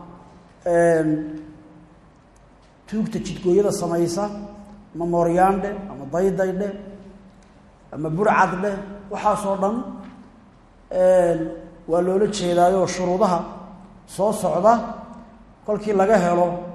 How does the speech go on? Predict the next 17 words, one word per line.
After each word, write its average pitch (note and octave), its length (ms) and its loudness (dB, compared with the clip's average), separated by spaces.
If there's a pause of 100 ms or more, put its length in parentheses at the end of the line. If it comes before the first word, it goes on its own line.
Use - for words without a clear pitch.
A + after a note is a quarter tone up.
(140)
ay G3 180 0
axkaamta G3 500 2
yeelanayaan. E3 600 2 (1000)
Qaaticu G3+ 400 4
tariiq G#3+ 200 2
markaa F#3 460 4
waa F3 160 4 (360)
qatcigii G#3 380 -2
baa F#3 120 4
laga G3 120 0
keenay, F3+ 220 -2
waa E3 180 0
goyntii. A3 420 0 (380)
Qaaticu F#3+ 340 0 (100)
tariiq G3+ 260 0
markaa F3+ 300 -4
waa E3+ 100 0